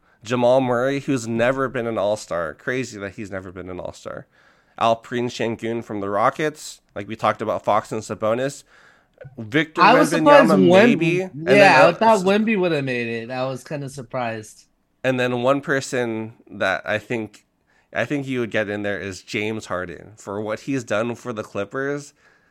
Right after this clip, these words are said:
Speaker 1: do you think James Harden should have
Speaker 2: Dude, this is
Speaker 1: sh-, yeah.
Speaker 2: probably his, wait, wait a minute. Is Paul George not? Oh, he made it. Paul George
Speaker 1: Yeah.
Speaker 2: made it. James, uh, Kawhi Leonard. Kawhi Leonard needs to be there.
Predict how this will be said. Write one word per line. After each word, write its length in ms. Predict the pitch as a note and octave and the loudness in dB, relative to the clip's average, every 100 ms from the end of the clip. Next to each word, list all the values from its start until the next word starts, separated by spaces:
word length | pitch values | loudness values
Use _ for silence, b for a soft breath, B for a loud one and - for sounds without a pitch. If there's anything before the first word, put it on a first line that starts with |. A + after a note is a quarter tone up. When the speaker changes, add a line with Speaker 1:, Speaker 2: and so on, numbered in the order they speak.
| - | -12
Speaker 1:
do 80 | A#2 | -8
you 80 | |
think 220 | A#2+ B2 F2 | -6 -8 -8
James 320 | G#2+ A#2 A2 | -6 -6 -4
Harden 380 | A2 A2 A2+ A2 | -4 -2 -4 -6
should 200 | - G#2+ | -8 -6
have 220 | G#2 G#2 _ _ _ _ b b b | -8 -10 _ _ _ _ b b b
Speaker 2:
Dude, 120 | D#3 | -4
this 120 | D#3 | -2
is 220 | D3 G#3+ C4 | -4 -8 -10
Speaker 1:
sh-, 40 | D#2 B1 | -18 -20
yeah. 100 | - - | -14 -6
Speaker 2:
probably 680 | C3 D3 F#3+ F3 D#3 C3 C3 | 0 0 0 -2 -2 -2 -2
his, 220 | A#2+ - _ _ _ _ b b | -4 -10 _ _ _ _ b b
wait, 360 | E3+ D3+ D#3 - _ _ _ _ _ | -14 -10 -10 -12 _ _ _ _ _
wait 180 | E3 A3+ | 2 4
a 40 | |
minute. 220 | A3 E3 C3+ | 4 2 0
Is 140 | C#3+ | -4
Paul 300 | - F3+ A#3+ | 0 2 4
George 540 | D3 D#3+ E3+ G3+ - E3 | 2 0 0 -2 -4 -6
not? 280 | F3 D3+ | -4 0
Oh, 60 | D3 | 0
he 160 | C#3 D#3+ | 0 0
made 240 | C3+ G#2+ | -2 -4
it. 160 | G2 - | -8 -2
Paul 180 | D3 D#3+ | 0 0
George 220 | D3+ C#3+ | 0 -4
Speaker 1:
Yeah. 60 | C3 | -4
Speaker 2:
made 220 | C3 C3 | -2 -2
it. 260 | B2+ B2+ _ _ _ _ _ _ | -2 -6 _ _ _ _ _ _
James, 320 | D3 D3 C#3+ | -4 -2 -4
uh, 260 | D3+ F2 C#2+ - | -8 -14 -16 -14
Kawhi 340 | - D3+ F3 | -2 0 2
Leonard. 300 | E3+ D#3+ C#3+ - - | 0 -2 -6 -16 0
Kawhi 260 | A3 D4+ | 6 8
Leonard 260 | D4 B3+ A3 | 8 6 4
needs 180 | F3 C3+ | 0 -4
to 80 | B2 | -4
be 80 | A2+ | -4
there. 200 | G#2 | -6